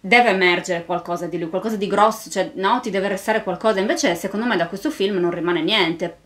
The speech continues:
però appunto magari, eh, qualcuno di voi, mm, ha, ha provato delle sensazioni diverse, quindi fatemi, <laughs> fatemi sapere, aiutatemi, perché credo proprio di,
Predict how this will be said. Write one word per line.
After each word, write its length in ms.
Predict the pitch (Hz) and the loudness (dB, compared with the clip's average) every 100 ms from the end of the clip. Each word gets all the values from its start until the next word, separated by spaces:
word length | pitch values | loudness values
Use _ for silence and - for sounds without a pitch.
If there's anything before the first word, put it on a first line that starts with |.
| - | 2
però 300 | 320 190 165 | 4 6 4
appunto 420 | 185 185 175 175 | 2 0 -2 -2
magari, 480 | 208 185 170 170 160 | 0 0 0 -2 -4
eh, 320 | 165 160 175 | -2 -2 -4
qualcuno 380 | - 190 196 175 | -4 -4 -2 -2
di 100 | 208 | -2
voi, 400 | 156 165 170 165 | -2 0 0 -2
mm, 460 | 165 156 104 95 90 | -2 -4 -4 -6 -8
ha, 400 | 62 101 101 - | -10 -10 -10 -6
ha 120 | 170 | -6
provato 300 | 170 180 175 | -4 -4 -4
delle 140 | 175 165 | -4 -4
sensazioni 440 | 185 170 - 170 | -6 -8 -8 -6
diverse, 440 | 160 160 156 - 190 | -6 -6 -6 -6 -4
quindi 260 | 175 160 | -2 -4
fatemi, 1200 | - - - - 226 220 190 175 170 170 170 262 | -6 -20 -20 -2 0 2 2 2 2 0 0 0
<laughs> 20 | |
fatemi 280 | 262 285 208 | 2 2 0
sapere, 240 | 220 220 180 | 0 2 2
aiutatemi, 600 | 214 202 165 170 175 165 | 2 0 2 2 -2 -4
perché 360 | 160 - 156 156 | -6 -6 -8 -6
credo 220 | 180 170 | -6 -6
proprio 280 | 175 165 165 | -6 -8 -6
di, 360 | 156 151 147 | -6 -4 -6